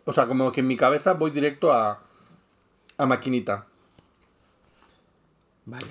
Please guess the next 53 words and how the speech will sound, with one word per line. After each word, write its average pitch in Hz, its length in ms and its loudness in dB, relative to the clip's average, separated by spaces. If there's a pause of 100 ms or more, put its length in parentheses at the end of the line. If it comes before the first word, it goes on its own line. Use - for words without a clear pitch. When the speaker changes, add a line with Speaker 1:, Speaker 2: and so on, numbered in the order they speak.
(420)
Speaker 1:
Pero, 135 380 4
o 151 60 -8
sea, 143 300 0
no 170 160 2
sé, 196 200 0
es 190 100 -6
que, 202 200 -2 (320)
de 143 160 0
verdad. 135 420 -2 (800)
O - 40 -20
sea, - 140 -12 (920)
Speaker 2:
¿Qué 170 100 -10
te 165 140 0
pasa? 147 540 -4 (200)
Speaker 1:
que 202 120 4
me 180 80 2
estás 175 240 4
frustrando. 262 840 2 (260)
Speaker 2:
¿Por 143 200 2
qué, 185 400 2
eh? - 40 -2
Speaker 1:
Porque 196 200 4
normalmente 240 680 2
estás 202 240 2
todo 220 160 4
el 240 80 6
rato 226 120 4
Speaker 2:
Es 202 60 0
que 233 80 2
se - 80 2
habla, 233 340 2
es 190 100 0
que 175 100 -2
esto 170 200 -2
es, 196 120 -2
es 190 200 -2 (100)
que 165 100 -4
de 151 340 -2
hacerte 139 540 -2
viejo, 156 340 -2
pues 151 240 0
tú 185 120 2
eres 175 100 0
el 185 60 -2
que 196 80 0
eres 165 200 0
viejo, 185 300 2
no 247 100 4
yo, 175 220 2
¿qué 175 100 0
quieres 180 240 2
que 175 140 0
diga? 135 400 -2